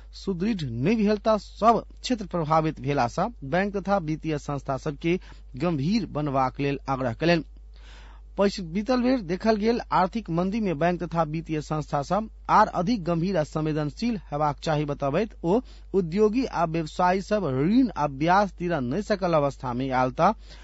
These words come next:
एहन गंभीर असर बैंक तथा वित्तीय संस्था दिस सेहो पड़त, एहि के लेल सचेत सेहो करौलनि।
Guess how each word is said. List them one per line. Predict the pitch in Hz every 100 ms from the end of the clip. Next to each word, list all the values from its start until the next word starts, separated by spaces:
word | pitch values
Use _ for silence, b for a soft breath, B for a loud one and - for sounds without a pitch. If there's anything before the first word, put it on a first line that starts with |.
| B -
एहन | 190 220 226
गंभीर | 202 196 175 233 226
असर | 151 - 196 135
बैंक | 165 208
तथा | 185 185 151
वित्तीय | 160 170 170
संस्था | 151 151 151 - 160 170 b b b b -
दिस | 131 220 - 185 b b b -
सेहो | - 254 247 175 - - - - - -
पड़त, | 202 226 - - - -
एहि | 196
के | 214 185
लेल | 170 202 202
सचेत | - - 160 165 147
सेहो | 160 147
करौलनि। | 131 139 131 165